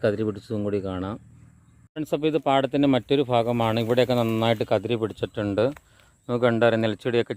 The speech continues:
ചാഞ്ഞു തുടങ്ങി. കതിരിൻ്റെ ഭാരം കാരണം താഴേക്ക് ചാഞ്ഞു തുടങ്ങി.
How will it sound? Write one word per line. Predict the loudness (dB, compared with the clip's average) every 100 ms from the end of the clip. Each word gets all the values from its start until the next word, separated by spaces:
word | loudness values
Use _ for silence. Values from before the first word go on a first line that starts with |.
| -4
ചാഞ്ഞു | 2 4 4 2 2
തുടങ്ങി. | 0 -2 -4 -2
കതിരിൻ്റെ | -2 -2 -2 0 2 2 0 -6 -20 -4
ഭാരം | 2 4 4 2
കാരണം | 2 2 2 -2 -4 -10 -20 -18 -18 -18 -20 _
താഴേക്ക് | 0 2 2 0 -2 -14 -4
ചാഞ്ഞു | -2 0 -2 -2 -2
തുടങ്ങി. | -4 -4 -6